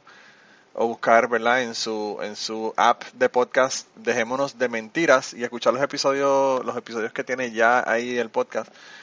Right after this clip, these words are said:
Tiene unos súper interesantes, de verdad que, eh, yo creo que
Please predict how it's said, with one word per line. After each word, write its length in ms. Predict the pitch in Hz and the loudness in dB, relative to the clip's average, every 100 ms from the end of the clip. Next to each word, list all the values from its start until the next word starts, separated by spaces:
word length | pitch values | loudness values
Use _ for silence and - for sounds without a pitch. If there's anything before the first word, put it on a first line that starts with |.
| - _ | -20 _
Tiene 160 | - | 0
unos 120 | 180 156 | 0 0
súper 240 | 147 135 | 2 2
interesantes, 580 | 123 123 123 185 139 117 | 2 0 0 -2 -4 -4
de 100 | 117 | -2
verdad 300 | 107 110 113 | 0 0 -2
que, 680 | 135 123 113 107 104 98 90 82 _ | -2 -2 -2 -4 -6 -10 -14 -18 _
eh, 520 | 98 101 95 90 85 - _ _ _ _ - - | -12 -8 -8 -10 -12 -18 _ _ _ _ -20 -12
yo 120 | 123 | -6
creo 100 | 120 | -4
que 460 | 131 131 120 107 | 0 0 0 -2